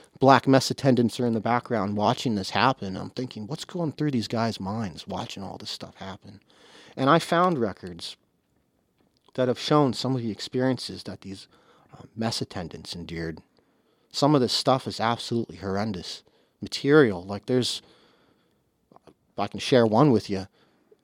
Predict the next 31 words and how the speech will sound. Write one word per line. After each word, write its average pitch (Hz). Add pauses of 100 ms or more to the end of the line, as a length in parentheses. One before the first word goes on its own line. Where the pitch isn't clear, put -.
(220)
In 139
eighteen 135
seventy-five, 131
there 131
was 120
a 117
mess 117
attendant 113
named 104
Charles 104
Byas. - (800)
This 147
man 135 (400)
was 131
involved 120
in 117
an 107
incident 110
with 117
a 107
midshipman. 104 (640)
Found 143
it 117
through 117
a 92 (120)
court 135
of 110
inquiry 107
proceedings 95
transcript -
where 113